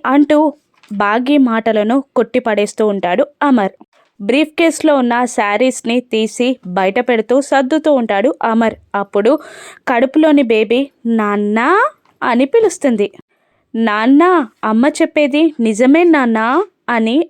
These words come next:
అంటూ ఉంటుంది కడుపులోని బేబీ. "అంజు" అని అంటూ చుట్టుపక్కల చూస్తూ ఉంటాడు అమర్. అప్పుడు బాగి, "అంజు కాదండి,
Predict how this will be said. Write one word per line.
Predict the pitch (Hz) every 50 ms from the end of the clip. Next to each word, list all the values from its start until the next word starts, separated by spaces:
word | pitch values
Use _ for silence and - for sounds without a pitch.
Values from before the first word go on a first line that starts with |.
| -
అంటూ | 285 302 320 320 349 339 311
ఉంటుంది | 285 262 254 220 208 220 269
కడుపులోని | 311 - 302 262 240 - - 226 220 220 240 262
బేబీ. | 247 277 254 247 208 214 208 196 - - - - - - _ _ -
"అంజు" | 214 233 233 247 240 262 302 349 415 508 571 - _ _ _ - -
అని | 233 233 233 240 262 294 294 - -
అంటూ | 277 294 294 277 294 294 302 359 349 - - - _ _ -
చుట్టుపక్కల | - 330 311 - 415 392 403 403 392 392 339 294 277 277 302 294 302
చూస్తూ | - - 262 233 254 262 - _ - 302 294
ఉంటాడు | 277 269 247 233 233 220 220 311 415 - -
అమర్. | - 254 247 247 247 233 233 _ _ - - - - _ -
అప్పుడు | 240 233 - 247 233 233 208 190
బాగి, | 208 190 190 214 233 220 247 247 285 330 330 _ _ _ _ _ -
"అంజు | 214 214 214 220 220 277 277
కాదండి, | - 262 247 233 226 233 226 220 214 220 247